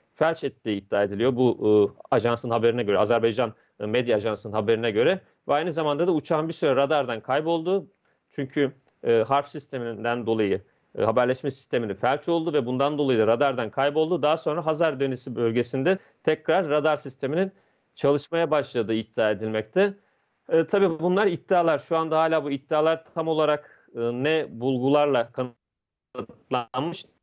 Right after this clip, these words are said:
ne de resmi tarafından teyit edilmiş değil. Kremlin'den bir açıklama geldi en son olarak ve Kremlin sözcüsü Peskov, e, soruşturma devam edesiye kadar yeni iddiaların ve kafa karıştırıcı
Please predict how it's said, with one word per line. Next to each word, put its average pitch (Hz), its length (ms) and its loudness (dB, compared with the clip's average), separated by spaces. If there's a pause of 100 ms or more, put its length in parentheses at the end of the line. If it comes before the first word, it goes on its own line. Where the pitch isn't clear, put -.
ne 143 240 -2
de 160 420 -2 (520)
resmi 117 280 2
tarafından 151 560 -2
teyit 143 200 2
edilmiş 123 380 0
değil. 196 260 2 (340)
Kremlin'den 156 500 0
bir 117 60 2
açıklama 123 340 -2
geldi 117 300 0
en 135 120 0
son 127 200 -4
olarak 139 300 0
ve 143 80 -2
Kremlin 151 240 -2
sözcüsü 131 440 -2
Peskov, 156 540 0 (380)
e, 113 200 4
soruşturma 147 520 2
devam 151 260 2
edesiye 156 360 0
kadar 160 280 0 (340)
yeni 127 240 0
iddiaların 147 680 0
ve 165 180 0 (280)
kafa 156 260 -2
karıştırıcı 143 760 -2